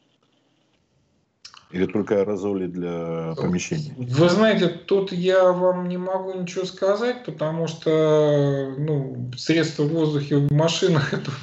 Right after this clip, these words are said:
Speaker 2: пользуются в основном мужчины. Вот, а мужчину затащить к доктору, ну, это только когда уже, ну, совсем в лежку.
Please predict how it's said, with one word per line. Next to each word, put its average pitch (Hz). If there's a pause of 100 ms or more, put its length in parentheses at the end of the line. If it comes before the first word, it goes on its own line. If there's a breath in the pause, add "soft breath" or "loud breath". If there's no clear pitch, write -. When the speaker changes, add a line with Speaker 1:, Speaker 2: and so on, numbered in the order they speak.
(100)
Speaker 2:
пользуются 143
в 139
основном 156
мужчины. 156 (460 loud breath)
Вот, 139
а 127
мужчину 151
затащить 147
к 151
доктору, 131
ну, 143
это 143
только 143
когда 143
уже, 131
ну, 127
совсем 139
в 104
лежку. 104